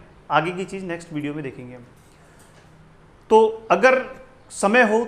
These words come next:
दो से तीन के बीच में, तो अगर यहाँ पर एक सौ, आपसे पूछता हूँ, समकोण कितनी बजे मिलेगा, तो दो से तीन के बीच में आप verbally solve करने की कोशिश करते हैं।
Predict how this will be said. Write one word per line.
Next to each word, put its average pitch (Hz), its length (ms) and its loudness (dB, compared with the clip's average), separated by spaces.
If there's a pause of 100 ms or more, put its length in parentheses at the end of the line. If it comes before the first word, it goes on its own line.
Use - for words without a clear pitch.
दो 202 140 4
से 226 160 -2
तीन 214 280 -4
के 214 120 -4
बीच 156 240 -8
में, 127 220 -14 (200)
तो 196 220 -8
अगर 214 200 2
यहाँ 214 200 0
पर 233 140 -2
एक 220 120 -2
सौ, 233 160 -4
आपसे 220 360 -2
पूछता 208 260 -6
हूँ, 226 80 -2
समकोण 220 380 -4
कितनी 226 200 -8
बजे 214 160 -2
मिलेगा, 196 400 -4 (300)
तो 156 80 -6
दो 170 160 2
से 214 140 -2
तीन 208 200 -8
के 214 100 -8
बीच 196 200 -10
में 214 80 -4
आप 175 100 -6
verbally 202 340 -2
solve 208 220 -4
करने 202 200 -4
की 202 60 -14
कोशिश 196 260 -8
करते 190 260 -8
हैं। 220 120 -10